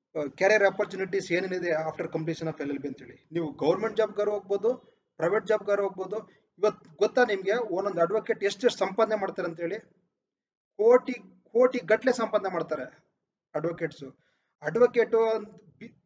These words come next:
ನಾವ್ ಅನ್ಬೋದು ಅಡ್ವೊಕೇಟ್‌ಗಳು ಬೀದಿ, ಬೀದಿಗಿದ್ದಾರೆ ಅಂತ. ತಪ್ಪು, ಆ, friends. ನಿಮ್ಮಲ್ಲಿ ಒಳ್ಳೆ skill, ಒಳ್ಳೆ ನಾಲೆಡ್ಜು, ಒಳ್ಳೆ ಡೆವಲಪ್‌ನ ಬೆಳೆಸ್ಕೊಂಡ್ರೆ ಖಂಡಿತವಾಗಿ advocate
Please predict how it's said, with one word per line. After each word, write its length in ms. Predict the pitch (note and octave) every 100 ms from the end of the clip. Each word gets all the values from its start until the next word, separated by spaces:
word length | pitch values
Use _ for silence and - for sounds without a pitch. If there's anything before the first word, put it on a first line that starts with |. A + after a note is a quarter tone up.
| _ _
ನಾವ್ 240 | E3+ F#3
ಅನ್ಬೋದು 720 | F3+ A3+ A#3+ A#3 E3 - - _ _
ಅಡ್ವೊಕೇಟ್‌ಗಳು 520 | D3+ F#3+ F#3+ - F#3+
ಬೀದಿ, 280 | - F#3+ G#3
ಬೀದಿಗಿದ್ದಾರೆ 560 | E3 G3+ A3 F#3 F3+ E3+
ಅಂತ. 180 | D3+ - - _ _ _ -
ತಪ್ಪು, 560 | G3+ - G3 F3 E3 _ _ _ _ _
ಆ, 40 | D3+ C#3+ C#3 C3
friends. 480 | - F#3 A3+ - - _ _ _ _ _ _ _ _ _ -
ನಿಮ್ಮಲ್ಲಿ 340 | G3 G#3 G#3+
ಒಳ್ಳೆ 360 | E3+ D#3 G#3 G#3+
skill, 500 | D3+ - G3 G#3 E3+ - -
ಒಳ್ಳೆ 260 | D#3+ G#3
ನಾಲೆಡ್ಜು, 760 | F3 D#3 G3+ G#3 E3 E3 C3+ -
ಒಳ್ಳೆ 240 | E3 F3 G3
ಡೆವಲಪ್‌ನ 400 | D3 F#3+ G3 E3
ಬೆಳೆಸ್ಕೊಂಡ್ರೆ 960 | C#3+ - D3 G3+ - F3+ D3+ C3+ - _ _ _ _ _ _
ಖಂಡಿತವಾಗಿ 800 | D#3+ F3 G3 G#3+ - F#3 D#3+ G3+ A#3 _ _ _ _ _ _ -
advocate 680 | C3 D3 G3 - F#3+ -